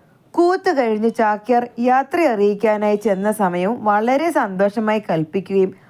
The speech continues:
ഓണപ്പുടവ കൊടുത്തയക്കുകയും ചെയ്തു.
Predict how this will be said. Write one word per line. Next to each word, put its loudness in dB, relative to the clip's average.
ഓണപ്പുടവ 0
കൊടുത്തയക്കുകയും 0
ചെയ്തു. -2